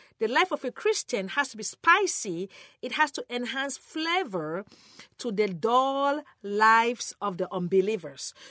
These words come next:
So we should bring flavor to the world. We should bring flavor to the lives of unbelievers and let them see true joy, the true joy walking with the Lord. And lastly,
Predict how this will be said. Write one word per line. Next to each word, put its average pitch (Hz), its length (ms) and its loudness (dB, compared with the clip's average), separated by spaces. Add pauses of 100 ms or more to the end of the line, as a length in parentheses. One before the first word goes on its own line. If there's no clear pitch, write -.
(120)
So - 300 2
we 330 200 6
should 277 280 -2
bring 277 200 -4
flavor 311 600 0
to 349 320 0
the 202 160 0
world. 180 560 0
We 277 160 -2
should 196 360 -8
bring 247 200 0
flavor 294 600 -2
to 202 120 -12
the 190 140 -4
lives 240 400 0
of - 240 -10
unbelievers 302 800 0
and 202 180 -8 (340)
let 277 220 0
them 247 160 -2
see 381 560 2
true 370 340 0
joy, 208 760 4
the 190 100 -8
true 311 420 -10
joy 240 560 4
walking 202 400 -2
with 180 120 -4
the 175 80 -6
Lord. 165 400 -2 (1500)
And 202 200 -2
lastly, 226 580 2